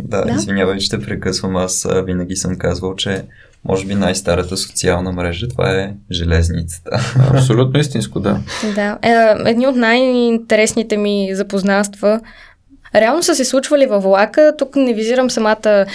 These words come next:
Speaker 2: а, теснолинейка, обаче, а, се е случвало да пътувам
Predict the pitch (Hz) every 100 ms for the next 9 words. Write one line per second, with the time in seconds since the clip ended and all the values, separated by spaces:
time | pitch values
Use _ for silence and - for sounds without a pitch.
0 | - - 208 202 202 226 202 202 262 320
1 | 381 359 247 262 269 - 294 285 277 254
2 | - - - - 233 226 240 233 254 302
3 | - 349 349 339 330 233 247 202 196 311
4 | 370